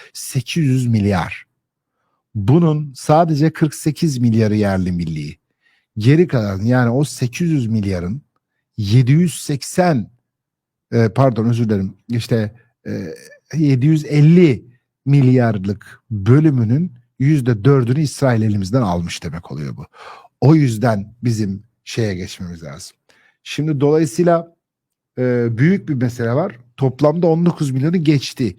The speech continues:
şu anda Türkiye'de Troy logolu kart sayısı. Bu kişi sayısı değil, kart sayısı. Peki Türkiye'de toplam ne kadar şey var? Kredi kartı var? Yüz on milyon. Evet.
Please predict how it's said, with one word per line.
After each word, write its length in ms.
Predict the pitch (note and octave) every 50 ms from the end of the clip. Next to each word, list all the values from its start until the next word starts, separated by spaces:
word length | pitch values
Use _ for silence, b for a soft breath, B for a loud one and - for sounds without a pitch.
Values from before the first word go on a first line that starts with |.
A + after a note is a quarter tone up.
| b b b
şu 240 | - - - - C3+
anda 280 | B2 A#2 A2 G#2+ G#2+ -
Türkiye'de 680 | - - B2+ A2+ - - G#2+ G2+ F#2+ B2+ D3 D#3 D3 b b b b b b _ -
Troy 320 | - - D3+ D3 C3 A#2+
logolu 340 | A#2 A#2 A2 C3 D3+ F3+ -
kart 280 | - - D3 C3 - -
sayısı. 460 | - - F2+ D#2 E2 - - - -
Bu 60 | - - -
kişi 300 | - - C#3+ - - B2+
sayısı 400 | - B2+ A2+ A2+ - - A#2 B2
değil, 220 | C#3+ E3+ E3 -
kart 320 | - - C3 A2 F#2+ - -
sayısı. 460 | - - A#1+ - - - - - - _ _ _ _ _ _ _ _ _ _ _ _ _ _ _ _ _
Peki 320 | - G#3 G#3+ - E3 C3 -
Türkiye'de 480 | - F3+ F3 - A3+ A#3 G#3+ G#3 -
toplam 600 | - - D#3 C#3+ - F#3 G3+ F#3+ D#3 C3 A2 A2+
ne 100 | C3 D#3+
kadar 520 | - F#3 G#3 F3 D#3+ C#3 A2 - - - _ _ _ _
şey 360 | - - - B2+ A2+ A2 G2+ G2+
var? 320 | A2 C#3 F#3 - - _ _ _ _ _
Kredi 280 | - B2+ A#2+ G2 A2 -
kartı 400 | - G#2 G2 G2 - - B2 C3
var? 260 | D#3 A#3+ - - _ _ -
Yüz 400 | A2 G2+ A#2+ D3+ F3 D#3+ C#3+ F3 -
on 220 | D3+ D3+ D#3+ E3
milyon. 540 | D#3 C3+ A#2 A#2 A2+ A2 A2+ A2+ F#2+ D#2+ D#2+ _ _ _ _ _ _ _ _ _ _ _ _ _ _ _ _ _ _ _ _ _ _ _ _ _ _ _ _ _ _ _ _ _ _ _ _ _ _ _ _ _ _ _ _ _ _ - -
Evet. 260 | A#2 A2+ F#2 D#2+